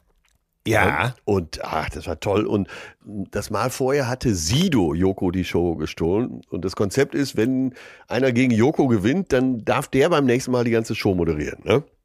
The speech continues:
Speaker 1: Aha.
Speaker 2: Und diesmal war das Sido. Und Sido hat die ganze Show so ein bisschen auf Hip-Hop, Rap, Street und so, äh, umgeklöppelt.
Speaker 1: Mhm.
Speaker 2: Und, äh, dann gab's die ersten Fragen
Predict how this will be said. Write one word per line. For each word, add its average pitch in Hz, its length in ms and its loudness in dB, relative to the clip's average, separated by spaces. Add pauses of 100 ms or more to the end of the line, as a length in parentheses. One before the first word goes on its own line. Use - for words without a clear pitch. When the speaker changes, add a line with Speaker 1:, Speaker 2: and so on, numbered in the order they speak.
(120)
Speaker 1:
Aha. 104 460 2
Speaker 2:
Und 101 180 -2
diesmal 127 240 2
war 117 80 2
das 120 160 2
Sido. 107 440 2 (300)
Und 107 160 0
Sido 226 380 0
hat 170 140 -4
die 156 60 -2
ganze 165 240 0
Show 160 220 0
so 147 80 6
ein 123 80 2
bisschen 143 320 0
auf 110 460 -2
Hip-Hop, 113 440 4
Rap, 95 380 0 (180)
Street - 540 4
und 82 160 -2
so, 78 380 -2 (160)
äh, 80 320 -4 (240)
umgeklöppelt. 90 920 0 (720)
Speaker 1:
Mhm. 113 440 2
Speaker 2:
Und, 107 460 0
äh, 98 540 2
dann 92 140 -2
gab's 104 400 -4
die 104 160 -4
ersten 110 320 -2
Fragen 95 600 0